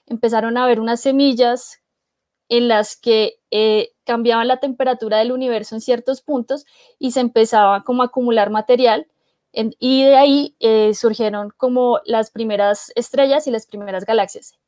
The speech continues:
Eso todavía no lo entendemos bien y James Webb nos va a dar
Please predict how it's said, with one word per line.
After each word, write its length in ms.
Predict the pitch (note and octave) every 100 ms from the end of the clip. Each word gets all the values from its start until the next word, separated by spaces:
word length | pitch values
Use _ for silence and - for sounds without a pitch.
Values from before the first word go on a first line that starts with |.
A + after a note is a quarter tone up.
| _ _ -
Eso 200 | A3 A#3+
todavía 340 | C4 B3+ A#3
no 140 | A3 A#3
lo 80 |
entendemos 460 | A#3 C4 B3+ A3 G#3+
bien 280 | B3 A#3 D#4+ _ _ _ _ -
y 160 | C#4
James 280 | B3 B3 B3
Webb 180 | B3 A#3
nos 280 | A#3+ A#3 G#3
va 200 | A3+ A3
a 40 |
dar 360 | A#3 A3+ A3